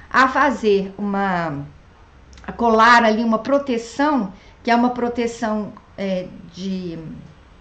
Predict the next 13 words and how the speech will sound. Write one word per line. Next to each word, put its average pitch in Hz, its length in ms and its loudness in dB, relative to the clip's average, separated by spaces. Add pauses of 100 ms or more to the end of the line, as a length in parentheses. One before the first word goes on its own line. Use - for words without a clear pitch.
(200)
borracha, 220 640 2
né? 302 220 -2 (440)
Pra 220 120 0
que 240 100 -6
o - 40 -10
tapete 233 440 -4
não 240 320 4
escorregue, 247 640 -4 (140)
tá? 277 300 -4 (280)
Bem 226 280 -2
bacana 233 420 -2
as 196 100 -4
aulas. - 520 -14